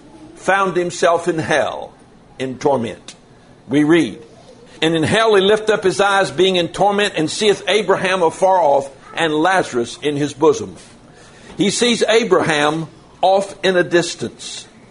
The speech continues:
There's a great gulf fixed. And he sees this beggar. Obviously, he looked into the face of this beggar at times. Probably he talked to him at times.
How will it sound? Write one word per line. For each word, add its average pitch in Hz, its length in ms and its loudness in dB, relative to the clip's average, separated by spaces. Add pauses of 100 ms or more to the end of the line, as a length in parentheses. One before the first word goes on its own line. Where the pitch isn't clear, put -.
(520)
There's 170 200 2
a 170 60 4
great 185 380 0
gulf 185 380 0
fixed. - 640 -2 (500)
And 214 160 2
he 208 80 4
sees 226 480 0
this 220 360 0
beggar. 175 580 2
Obviously, 226 760 0 (280)
he 185 260 2 (200)
looked 214 380 -2
into 202 160 2
the 190 100 2
face 160 340 0
of 127 80 -2
this 135 160 -2
beggar 120 380 0
at 110 100 -6
times. 101 260 -4 (760)
Probably 233 640 2 (120)
he 226 200 -2
talked 240 440 -2
to 160 100 4
him 123 140 -2
at - 160 -10
times. - 520 -4